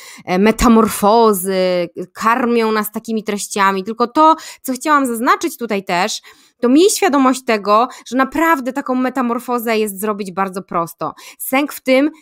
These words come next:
co się wydarza po takiej metamor-, metamorfozie, bo naprawdę mogę, mm, doprowadzić się w jakieś takie miejsce, jeśli chodzi o moją sylwetkę. Natomiast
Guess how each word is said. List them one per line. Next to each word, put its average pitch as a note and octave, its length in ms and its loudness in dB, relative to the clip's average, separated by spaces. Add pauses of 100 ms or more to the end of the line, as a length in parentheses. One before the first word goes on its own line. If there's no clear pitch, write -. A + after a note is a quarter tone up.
co D#4+ 140 0
się D#4 200 2
wydarza C#4 460 0
po D4+ 180 -2
takiej C#4+ 280 -2
metamor-, F#3+ 500 -4
metamorfozie, F#3+ 760 -4
bo A3+ 320 -2 (160)
naprawdę C#4+ 580 2
mogę, A3+ 640 4 (440)
mm, G#3 340 -6
doprowadzić C#4 600 -2
się C#4+ 100 -4
w A#3 40 -4
jakieś C4 200 -8
takie C4 220 -2
miejsce, C#4 340 -2
jeśli - 180 -8
chodzi C4+ 220 -4
o B3 100 2
moją C4 280 0
sylwetkę. A3 800 -2 (920)
Natomiast B3 760 2